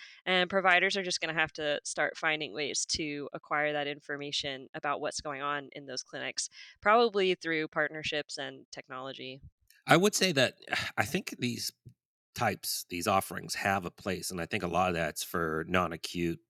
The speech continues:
Speaker 2: sick care, when you just need something quick.
Speaker 1: Yeah.
Speaker 2: But when it comes to managing an individual's full health, that's a primary care thing, right? That's
Speaker 1: Mm-hmm.
Speaker 2: you need someone to kinda steer. So, obviously, the dust needs to settle on a lot of this stuff, like you said.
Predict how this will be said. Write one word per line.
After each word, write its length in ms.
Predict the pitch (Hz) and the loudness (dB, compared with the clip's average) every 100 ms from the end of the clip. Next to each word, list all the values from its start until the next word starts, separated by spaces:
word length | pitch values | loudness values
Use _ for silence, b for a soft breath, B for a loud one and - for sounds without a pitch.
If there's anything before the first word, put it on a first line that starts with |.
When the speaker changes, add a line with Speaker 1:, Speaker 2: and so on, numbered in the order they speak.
| _ - | _ -6
Speaker 2:
sick 340 | - 107 - | -2 -2 -2
care, 320 | - 92 - _ | -10 -12 -16 _
when 140 | 113 110 | 2 6
you 80 | 110 | 6
just 180 | 110 | 6
need 320 | 107 107 92 - _ _ _ | 4 2 2 -4 _ _ _
something 380 | - 117 - 82 | -2 -2 0 -6
quick. 400 | - - - - _ - | -6 -8 -10 -20 _ -2
Speaker 1:
Yeah. 200 | 180 - b b _ _ _ | -2 -2 b b _ _ _
Speaker 2:
But 180 | 131 92 | 2 4
when 120 | 107 104 | 2 0
it 100 | - | 0
comes 340 | 123 123 - | 0 0 -2
to 480 | - 104 92 87 85 _ 107 | 2 4 4 2 -2 _ -4
managing 560 | 98 95 95 92 82 | 0 0 0 -2 -2
an 80 | 82 | -4
individual's 580 | 85 82 90 87 87 80 | -4 -2 -2 -2 -6 -6
full 260 | - 101 95 | -6 -6 -4
health, 300 | 107 120 - | -4 -4 -2
that's 200 | 139 95 | -4 -4
a 60 | |
primary 420 | - 110 90 78 78 | -4 -4 -4 -6 -8
care 260 | - 85 | -6 -6
thing, 260 | - 78 78 | -8 -14 -10
right? 240 | 90 92 - | -8 -10 -6
That's 280 | 104 101 - B B - | -4 -4 -8 B B -16
Speaker 1:
Mm-hmm. 300 | 185 175 156 - _ | -12 -12 -12 -16 _
Speaker 2:
you 160 | 104 113 | -8 -6
need 360 | 98 104 101 - | -2 0 0 0
someone 360 | 104 87 85 80 | -2 -2 -4 -6
to 100 | 87 | -4
kinda 240 | 87 73 | -2 -2
steer. 600 | - - 95 82 78 - _ _ _ - | -4 -2 0 0 -2 -8 _ _ _ -2
So, 480 | 123 110 104 98 - _ _ | 2 4 4 0 -6 _ _
obviously, 380 | 113 120 - 101 | 6 6 4 2
the 60 | 85 | 4
dust 260 | 92 - | 2 2
needs 200 | 101 82 | -2 -4
to 80 | - | -6
settle 320 | - 90 76 | -6 -6 -6
on 80 | 62 | -8
a 60 | 69 | -8
lot 180 | 71 67 | -8 -8
of 60 | |
this 120 | - | -6
stuff, 260 | - 62 - | -8 -8 -12
like 180 | 64 - | -16 -16
you 60 | - | -12
said. 320 | 80 65 | -10 -10